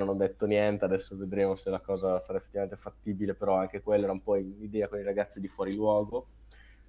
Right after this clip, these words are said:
Ehm, principalmente organizzato da loro, ma anche noi saremo presenti lì magari con stand o con dei vari workshop, eh, per appunto parlare di sostenibilità e farlo in una maniera divertente e mantenere appunto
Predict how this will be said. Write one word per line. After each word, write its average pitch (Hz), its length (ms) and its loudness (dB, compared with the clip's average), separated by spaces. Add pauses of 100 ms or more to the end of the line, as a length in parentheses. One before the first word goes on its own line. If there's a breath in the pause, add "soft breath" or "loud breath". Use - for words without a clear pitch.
Ehm, 85 840 -4 (840 loud breath)
principalmente 107 520 8
organizzato 104 400 6
da 113 80 10
loro, 101 320 10
ma 92 140 2
anche 90 200 -2
noi 95 140 4
saremo 87 280 0
presenti 90 500 -2
lì 90 80 -2
magari 87 300 -2
con 95 200 -12
stand 90 440 -2
o 85 120 0
con 87 220 -8
dei 87 140 2
vari 85 600 2
workshop, 90 840 2
eh, 87 580 2 (100)
per 82 200 0
appunto 80 480 -6
parlare 85 260 -2
di 87 80 -10
sostenibilità 90 840 -2
e 87 100 0
farlo 87 360 2
in 85 80 -8
una 82 280 -6
maniera 85 300 -4
divertente 82 840 -8 (440 soft breath)
e 76 300 -4
mantenere 87 420 -2
appunto 85 560 -6